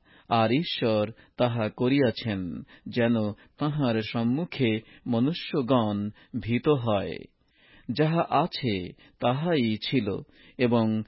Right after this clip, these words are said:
যাহা হইবে, তাহাই ছিল, এবং যাহা চলিয়া গিয়াছে, ঈশ্বর তাহার অনুসন্ধান করেন। আরও আমি সূর্যের নিচে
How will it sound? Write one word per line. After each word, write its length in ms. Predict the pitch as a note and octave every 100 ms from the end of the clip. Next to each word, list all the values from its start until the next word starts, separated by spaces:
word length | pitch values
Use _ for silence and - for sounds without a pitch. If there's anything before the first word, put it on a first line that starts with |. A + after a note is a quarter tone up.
| - -
যাহা 380 | A#2 C3+ C3+ B2+
হইবে, 560 | A#2 F3 G3+ B2 A2+ B2+ - -
তাহাই 580 | A#2+ B2+ D#3+ C3+ A2 A2
ছিল, 460 | - C#3 G#2 F2+ A1 - _ _ _ _ - -
এবং 260 | D#3 F3 F#3
যাহা 280 | F3 D#3+ D#3 -
চলিয়া 380 | C#3+ D3+ G3+ F#3
গিয়াছে, 600 | C3 A2+ A2+ A#2+ G#2+ G#2 - -
ঈশ্বর 640 | B2+ C3 - B2 G#2+ G#2 - - -
তাহার 400 | B2 A#2 G#2+ G#2 -
অনুসন্ধান 1080 | A#2 A2+ A#2+ - C#3 C3 A2+ A#2 G#2+ G2+ G2 - _
করেন। 600 | A#2 A2 A2 G2+ F#2+ - - - _ _ _ _ _ -
আরও 460 | B2+ F3+ E3 C3 -
আমি 220 | C3 C3
সূর্যের 800 | - D#3 D#3 C#3+ F3 B2+ A#2+ A#2+
নিচে 360 | D3+ - A#2